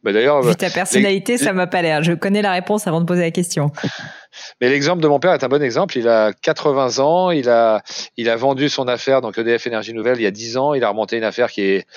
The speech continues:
Speaker 1: au moins aussi grosse, sinon plus. Enfin, je pense qu'elle est même beaucoup plus grosse aujourd'hui, euh, à quatre-vingts ans. Et s'il revend demain, il recommencera après-demain. Donc, euh,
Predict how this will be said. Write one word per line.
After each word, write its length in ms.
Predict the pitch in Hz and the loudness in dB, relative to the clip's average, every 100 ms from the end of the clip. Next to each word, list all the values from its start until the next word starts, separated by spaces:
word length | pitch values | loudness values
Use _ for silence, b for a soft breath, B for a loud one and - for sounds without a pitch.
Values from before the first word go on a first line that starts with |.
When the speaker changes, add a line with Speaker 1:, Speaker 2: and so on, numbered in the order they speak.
| B B - | B B -6
Speaker 1:
au 140 | - | -2
moins 180 | 117 123 | 0 2
aussi 240 | 120 - 117 | 2 0 -2
grosse, 340 | 117 127 120 | 0 0 -2
sinon 320 | - 107 104 | -6 -6 -8
plus. 400 | - 120 117 - - | -6 -8 -8 -10 -16
Enfin, 120 | 65 | -20
je 60 | - | -14
pense 180 | 104 - | -12 -8
qu'elle 140 | 101 | -4
est 40 | 98 | -2
même 140 | 98 | -4
beaucoup 200 | 98 110 | -6 -8
plus 120 | 117 | -6
grosse 240 | 107 113 120 | -2 -2 -2
aujourd'hui, 540 | 110 120 135 180 185 B B B B B B - | -2 0 2 2 0 B B B B B B -2
euh, 280 | 110 104 104 | 2 2 2
à 60 | |
quatre-vingts 500 | 123 113 120 113 110 | -2 -2 0 0 2
ans. 160 | 147 151 | 2 2
Et 100 | 107 | 0
s'il 260 | - 123 | -2 -2
revend 280 | 113 110 117 | 0 2 0
demain, 400 | 107 107 135 135 | -2 -2 0 0
il 40 | 104 | -2
recommencera 440 | - 110 104 117 | -2 -4 -2 -2
après-demain. 420 | - 120 131 143 | -2 -2 -2 -2
Donc, 220 | 113 95 | -2 -2
euh, 100 | 107 | -4